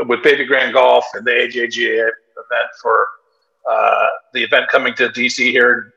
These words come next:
in just a couple of weeks, uh, at East Potomac, um, the Baby Grand D C Classic. Uh, we can't thank you enough for your support of, of, of that event and also National Links Trust. Uh, we really appreciate you taking the time and, and look forward to getting to spend some time with you here in D C,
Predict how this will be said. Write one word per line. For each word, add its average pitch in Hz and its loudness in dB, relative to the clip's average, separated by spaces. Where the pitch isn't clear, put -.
in 123 -12
just - -18
a - -20
couple - 2
of 107 -4
weeks, 131 0
uh, 117 4
at 123 -2
East 123 -8
Potomac, 120 0
um, 113 -2
the - -20
Baby 120 -2
Grand 117 0
D 110 -14
C 110 -8
Classic. 104 -2
Uh, 113 -2
we 123 -10
can't 151 0
thank 135 2
you 139 0
enough 123 4
for 131 -6
your 117 2
support 123 2
of, 110 -4
of, 117 -4
of 131 0
that 156 6
event 143 4
and 123 0
also 123 2
National 117 0
Links 113 -8
Trust. - -2
Uh, 107 -2
we 113 -10
really 123 0
appreciate 113 -2
you 113 -20
taking 123 -4
the 110 -4
time 107 -2
and, 104 -14
and 131 -8
look 113 -6
forward 120 -2
to 107 2
getting 113 -4
to 104 -14
spend 104 -6
some - -12
time 107 2
with 104 -12
you 101 -12
here 107 -2
in 101 -4
D 107 -12
C, 101 -10